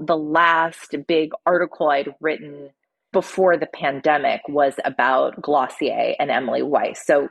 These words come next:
Glossier was very much in my mind, and Emily had been someone that I had profiled before and found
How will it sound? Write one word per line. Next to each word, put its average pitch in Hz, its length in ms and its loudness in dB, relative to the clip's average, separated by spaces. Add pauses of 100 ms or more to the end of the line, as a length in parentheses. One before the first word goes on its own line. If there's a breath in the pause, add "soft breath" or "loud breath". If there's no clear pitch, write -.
(140)
Glossier 180 560 2
was 143 400 -2 (280)
very 151 280 4
much 147 280 0 (100)
in 160 180 -2
my 135 180 0
mind, 127 540 0
and 135 160 -6
Emily 135 300 0
had 139 160 -4
been 135 160 -2
someone 127 500 -2
that 110 100 2
I 110 220 0
had 131 260 2 (300)
profiled 180 500 2
before 131 440 0
and - 260 -8
found 123 460 -4